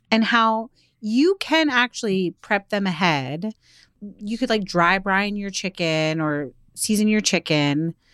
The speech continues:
Put that, even, like, you don't have to cook it on this day. Like, do all the spicing and seasoning part, chop up your veggies, put those in two separate containers,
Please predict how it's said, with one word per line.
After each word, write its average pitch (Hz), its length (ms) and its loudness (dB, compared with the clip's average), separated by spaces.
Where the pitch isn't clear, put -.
Put 240 180 0
that, 220 240 2
even, 269 560 0
like, 214 220 -2
you 226 40 -2
don't 269 180 2
have 277 160 2
to 262 100 -6
cook 262 200 -6
it 185 120 2
on 160 160 0
this 165 240 -4
day. 156 400 -2
Like, 147 180 -8
do 226 240 2
all 247 220 2
the 233 120 -2
spicing 208 600 -2
and 175 100 -6
seasoning 170 380 0
part, 143 360 0
chop 220 280 2
up 247 140 -2
your 254 220 2
veggies, 190 720 2
put 208 120 -8
those 226 180 0
in 220 100 2
two 214 160 0
separate 196 400 0
containers, 165 640 0